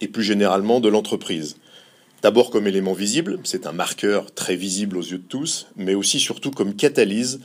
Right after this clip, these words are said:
de la transformation de nouveaux comportements ou de nouvelles compétences. Je vais témoigner d'une expérience d'un laboratoire dont l'objectif était de générer des comportements d'innovation dans un contexte donné qui est celui d'une école.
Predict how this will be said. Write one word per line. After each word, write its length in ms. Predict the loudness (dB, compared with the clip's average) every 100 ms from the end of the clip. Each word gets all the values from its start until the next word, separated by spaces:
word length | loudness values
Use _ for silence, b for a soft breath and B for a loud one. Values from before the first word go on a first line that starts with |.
| B B 0
de 140 | 4
la 100 | 4
transformation 720 | 2 -4 -2 0 0 0 0
de 140 | 0 2
nouveaux 320 | 2 2 2
comportements 680 | 0 -2 0 -2 -2 -2 -2
ou 100 | -2
de 80 | 0
nouvelles 300 | 2 2 0
compétences. 640 | -6 -10 -12 -12 -16 -18 b b b b b -4
Je 80 | 0
vais 80 |
témoigner 400 | 4 6 6 4
d'une 180 | 2 2
expérience 600 | 0 0 0 0 -2 -2
d'un 140 | 0 2
laboratoire 840 | 4 4 2 0 2 2 2 -4 B B B B B
dont 160 | 0 4
l'objectif 540 | 4 2 0 -2 -4
était 180 | -2 0
de 120 | 0
générer 480 | 4 4 4 2 2
des 120 | 0
comportements 680 | -4 -4 -2 -2 -2 0 0
d'innovation 840 | 0 0 2 0 -2 -2 -2 -4 -8 B B B
dans 300 | 0 4 4
un 60 | 2
contexte 480 | 0 0 0 -2 -4
donné 360 | -4 -2 -2
qui 140 | -4 -4
est 60 |
celui 320 | -4 -2 -2 -2
d'une 160 | -2
école. 400 | -4 -4 -6 -8